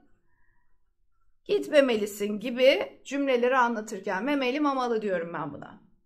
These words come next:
Peki we should do,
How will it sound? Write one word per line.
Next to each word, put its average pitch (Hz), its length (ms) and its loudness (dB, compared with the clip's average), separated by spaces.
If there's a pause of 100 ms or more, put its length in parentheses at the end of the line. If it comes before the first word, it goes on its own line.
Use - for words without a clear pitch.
(520)
Peki 415 540 8 (260)
we 440 240 12
should 427 500 4
do, 339 540 4